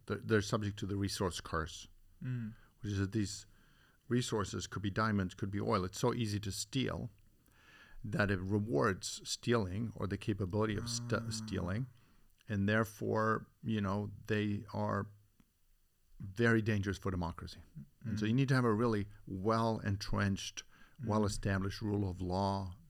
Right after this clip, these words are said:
Speaker 1: media, democratic institutions in order to, to survive that kind of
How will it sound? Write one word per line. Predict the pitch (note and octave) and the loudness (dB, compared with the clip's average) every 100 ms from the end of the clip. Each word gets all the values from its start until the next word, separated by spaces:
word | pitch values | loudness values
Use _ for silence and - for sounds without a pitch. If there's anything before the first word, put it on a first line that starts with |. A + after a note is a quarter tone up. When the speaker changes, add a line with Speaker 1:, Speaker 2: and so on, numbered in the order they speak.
| - | -4
Speaker 1:
media, | G#2+ G2 F#2 F#2+ F2+ | 0 2 2 0 0
democratic | F#2+ F#2 G#2 G2 | 0 -2 0 0
institutions | F#2+ E2 G#2+ A#2 F2+ F2 - - - | -2 -4 -2 -2 -2 -6 -10 -20 -14
in | - G#2 | -2 2
order | G2 F#2 | 2 0
to, | E2+ F#2+ F2+ - - _ - | -4 -4 -6 -12 -20 _ -2
to | G#2 | 0
survive | F2+ - G2+ G2 G#2+ G#2 | 0 0 2 4 4 4
that | F2+ | 0
kind | - F2+ F2 | 0 0 0
of | E2 | -2